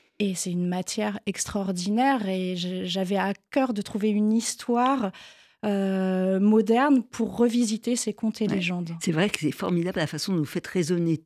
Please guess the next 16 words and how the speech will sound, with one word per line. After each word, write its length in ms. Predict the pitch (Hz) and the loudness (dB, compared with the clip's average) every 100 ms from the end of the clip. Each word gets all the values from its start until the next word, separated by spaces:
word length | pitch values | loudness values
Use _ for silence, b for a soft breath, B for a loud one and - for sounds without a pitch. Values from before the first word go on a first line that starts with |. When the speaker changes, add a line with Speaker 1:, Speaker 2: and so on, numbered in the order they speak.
| _ | _
Speaker 2:
tous 100 | 277 | -2
ces, 340 | 285 - 160 - _ | -2 0 0 0 _
tous 120 | - | -12
ces 140 | - 139 | -8 -8
contes, 480 | - 285 185 120 - | -4 -4 -2 -2 -4
enfin 200 | - - | -8 -10
tous 120 | - | -10
ces 100 | - | -8
personnages 540 | 156 - - 151 147 | -8 -4 0 0 0
de 100 | - | -6
contes, 240 | - 226 277 B B B - | -6 -4 -4 B B B -2
avec 420 | 180 165 214 - | 2 2 0 0
la 120 | 147 | 0
vie 160 | 139 180 | 0 -4
de 80 | |
ce, 120 | - | -6